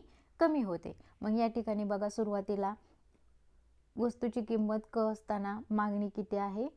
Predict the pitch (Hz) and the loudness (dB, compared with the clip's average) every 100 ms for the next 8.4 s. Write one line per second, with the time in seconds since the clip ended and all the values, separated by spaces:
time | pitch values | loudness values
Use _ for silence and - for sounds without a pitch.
0 | _ - 226 240 214 - - - _ - | _ -2 4 6 4 2 -14 -20 _ -8
1 | 196 196 220 220 - 240 262 240 233 208 | -4 0 0 -2 -2 -4 -4 0 0 0
2 | 214 - 214 202 220 233 - 254 247 233 | -2 -2 -2 -2 -2 -4 0 2 4 4
3 | 226 240 269 - 311 285 247 226 196 185 | 2 2 0 2 2 4 0 0 0 2
4 | 220 202 170 190 196 226 254 240 233 233 | 0 0 -2 -2 -2 -2 2 2 2 2
5 | 240 233 226 226 226 226 214 226 220 214 | 0 0 2 2 2 0 0 0 0 -2
6 | 220 220 233 392 - - - - - 269 | -4 0 0 -2 -10 -20 -20 -20 -6 6
7 | 294 277 247 220 196 190 175 165 - - | 8 8 8 6 6 4 2 -2 -6 -8
8 | - - - 190 | -20 -6 -4 -2